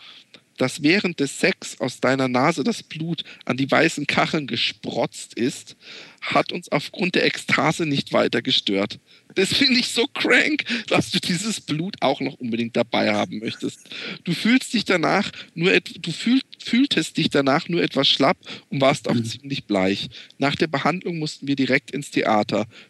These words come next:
Speaker 1: Du immer noch in Eislaufschuhen.“ Das ist so der Running Gag der Geschichte.
Speaker 2: <laughs>
Speaker 1: „Keine Zeit,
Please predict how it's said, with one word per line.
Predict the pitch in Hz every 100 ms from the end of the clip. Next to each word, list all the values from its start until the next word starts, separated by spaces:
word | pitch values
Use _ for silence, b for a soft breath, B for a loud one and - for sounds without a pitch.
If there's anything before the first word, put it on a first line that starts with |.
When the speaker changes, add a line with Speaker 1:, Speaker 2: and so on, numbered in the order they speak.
| _
Speaker 1:
Du | - 202
immer | - 175 151
noch | 151
in | 170
Eislaufschuhen.“ | - 143 147 135 120 - 139 117 110
Das | -
ist | 139
so | -
der | -
Running | 123 120 139 262
Gag | - - -
der | 339
Geschichte. | 262 - 392 - -
Speaker 2:
<laughs> | 370 - 185 208 214
Speaker 1:
„Keine | 208 175 - -
Zeit, | - 156 180 -